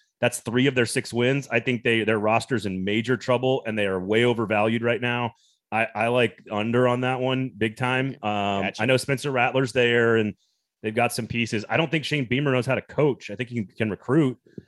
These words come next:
Speaker 1: but I
Speaker 2: Do
Speaker 1: don't
Speaker 2: you
Speaker 1: think he
Speaker 2: believe
Speaker 1: kn-
Speaker 2: in Spencer Rattler? Eh,
Speaker 1: No.
Speaker 2: because
Speaker 1: No.
Speaker 2: yeah, I don't either. Like, I don't get the Spencer Rattler hype, and I didn't really get it heading into last year's college season either, because it's didn't never seem like it was ever gonna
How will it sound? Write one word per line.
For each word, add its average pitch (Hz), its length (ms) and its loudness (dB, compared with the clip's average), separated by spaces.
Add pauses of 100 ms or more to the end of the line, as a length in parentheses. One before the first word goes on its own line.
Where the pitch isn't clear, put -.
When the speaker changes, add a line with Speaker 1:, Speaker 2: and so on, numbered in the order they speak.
(200)
Speaker 1:
but 98 80 -4
I - 20 0
Speaker 2:
Do - 40 2
Speaker 1:
don't - 20 2
Speaker 2:
you 285 60 2
Speaker 1:
think 254 100 2
he 214 60 6
Speaker 2:
believe 208 160 6
Speaker 1:
kn- 196 40 -8
Speaker 2:
in 196 60 -8
Spencer 202 420 -2
Rattler? 175 500 0 (380)
Eh, 147 320 -4 (100)
Speaker 1:
No. 131 240 4
Speaker 2:
because 165 540 0
Speaker 1:
No. 127 200 0 (560)
Speaker 2:
yeah, 156 180 0 (120)
I 247 80 0
don't 277 160 2
either. 156 320 -6 (120)
Like, 139 240 2
I 165 40 4
don't 208 200 -2
get 175 160 -4
the 170 80 -6
Spencer 156 360 -8
Rattler 135 380 -2
hype, 147 300 -2 (100)
and 139 160 -4
I 131 60 0
didn't 208 280 -2
really 160 200 -2
get 143 260 -2
it 135 260 -4
heading 135 300 -2
into 135 260 -8
last 117 380 -4
year's 110 160 -12
college 104 260 -8
season 90 320 -14
either, 95 420 -10 (260)
because 139 240 -4
it's 139 220 -8
didn't 151 440 -6
never 151 280 -2
seem 139 380 -6
like 113 260 0
it 117 40 -6
was 107 200 -6
ever 107 240 -2
gonna 98 280 -6